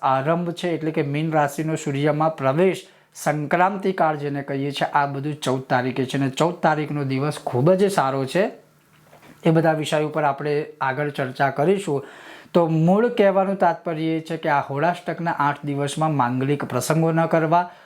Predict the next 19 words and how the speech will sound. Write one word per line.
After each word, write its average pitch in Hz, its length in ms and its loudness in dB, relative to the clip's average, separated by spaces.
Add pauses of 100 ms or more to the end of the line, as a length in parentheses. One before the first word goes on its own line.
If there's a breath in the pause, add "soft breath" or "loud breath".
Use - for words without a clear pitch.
(120 loud breath)
શુભ 147 300 -2
પ્રસંગો 160 520 -2
ના 160 180 2
કરવા, 165 320 -2
શુભ 170 340 0
પ્રસંગો 165 520 -2
વિશેનો 160 760 -2 (200)
કોઈ 160 260 4
પ્રોગ્રામ 156 580 0
હોય 165 180 -2
એ 135 180 -8
પણ 165 200 -2
ન 170 160 0
બનાવવો 165 540 2 (320 loud breath)
અને 151 580 0
કો-, - 180 -8 (420)
કોઈ 180 240 4
પણ 202 320 0
પ્રકારના 165 640 -2